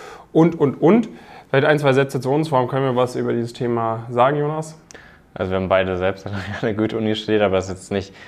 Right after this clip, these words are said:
Speaker 2: dass wir uns hauptsächlich dafür qualifiziert. Wir haben mit Pumpkin Careers ein Unternehmen gegründet, was heute, oder wo du auch den Kanal von schaust, was mit über achthundertfünfzig Studierenden, äh, intensiv,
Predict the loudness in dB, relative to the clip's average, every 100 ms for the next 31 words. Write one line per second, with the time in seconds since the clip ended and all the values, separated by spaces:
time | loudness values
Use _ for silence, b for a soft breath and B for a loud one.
0 | B -8 -4 0 2 2 2 2 2 2
1 | 2 0 -4 0 0 0 -6 -4 -2 -2
2 | -4 -4 -4 -4 -2 -2 -2 -4 -2 0
3 | 2 0 0 0 0 0 0 0 -2 B
4 | B B B -2 4 4 4 2 2 2
5 | 2 2 0 0 0 -2 2 4 4 0
6 | 0 2 2 0 -6 -6 -8 -2 -2 -2
7 | -4 -4 -4 -2 -4 -4 -6 -6 -8 -6
8 | 0 2 4 4 2 0 B B B -4
9 | -2 0 0 0 2 2 2 -4